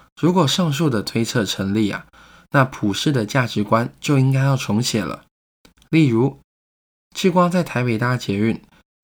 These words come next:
看到行动不方便的人后主动让座，这应该是个道德的行为吧？但今天呢，就算是有三十个老人站在智瓜面前，瞪着智瓜看，而智瓜坚决不让座，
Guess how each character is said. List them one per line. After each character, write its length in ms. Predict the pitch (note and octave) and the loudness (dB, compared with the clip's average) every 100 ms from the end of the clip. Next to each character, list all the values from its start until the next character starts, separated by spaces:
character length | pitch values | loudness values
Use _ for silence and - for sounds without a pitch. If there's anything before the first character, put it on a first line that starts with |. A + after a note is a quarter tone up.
| - | -4
看 160 | C3 | 0
到 120 | B2+ | 0
行 280 | B2 - A#2+ | 0 -2 0
动 200 | C#3+ E3 | 0 0
不 160 | C3+ C#3+ | 0 -4
方 280 | C3+ D3+ D#3+ | -2 -2 0
便 160 | D#3+ | 2
的 120 | A#2+ | 2
人 160 | G2+ G2+ | 0 -2
后 240 | G#2+ C#3 - | 0 0 0
主 200 | - G2+ | -4 -2
动 160 | G#2+ | 0
让 220 | A2+ A#2 G2+ | 0 -2 -4
座， 300 | - A2 - _ _ _ _ | -2 -4 -6 _ _ _ _
这 160 | - F#3 | -2 2
应 100 | F3 | 2
该 160 | E3 E3+ | 2 0
是 160 | - | 0
个 100 | C3+ | 0
道 200 | A2+ D3+ | 0 0
德 120 | C3+ | 0
的 140 | G2 G2+ | -2 -4
行 240 | - G#2 | -2 -2
为 160 | A2+ G2 | 0 -2
吧？ 300 | G#2 G#2 - _ _ _ _ _ _ _ | -2 -4 -10 _ _ _ _ _ _ _
但 180 | - A#2+ | 0 0
今 240 | - A2 | 2 -2
天 220 | A2 G#2+ G#2 | -2 0 0
呢， 220 | G2+ - _ _ _ _ | -2 -6 _ _ _ _
就 200 | - F#3 | -2 0
算 220 | E3 F#3 | 2 0
是 160 | D3 D#3+ | 2 2
有 100 | A#2+ | 2
三 260 | G2+ D#3+ | 2 -2
十 140 | E3+ - | 0 0
个 120 | B2 | 0
老 200 | A2+ F2+ | 0 -2
人 280 | F#2 D2+ C2+ - _ _ _ | -4 -6 -8 -12 _ _ _
站 220 | - F#3+ | 0 0
在 180 | D#3 E3 | 2 0
智 220 | B2 - | -2 -2
瓜 160 | B2 A2 | 0 2
面 240 | B2+ A#2 | 2 2
前， 300 | G2+ G#2 G2 - _ _ - | 0 -2 -6 -8 _ _ -2
瞪 180 | G#3 D3 | 2 2
着 140 | G#2 | 2
智 180 | F#2+ G#2+ | 0 -2
瓜 160 | G2 | -2
看， 300 | G2+ - A2 - _ - - _ _ - | -4 -4 -4 -6 _ -20 -20 _ _ -4
而 160 | A2 | -2
智 180 | G#2 A#2+ | 0 -2
瓜 380 | - G#2 G2 - _ | 0 0 0 -6 _
坚 260 | - E3 | 0 0
决 200 | D3+ - | 0 -2
不 180 | G#2 - | -2 0
让 240 | G#2 G#2 G2+ | 0 0 -2
座， 260 | G2+ - | -6 -8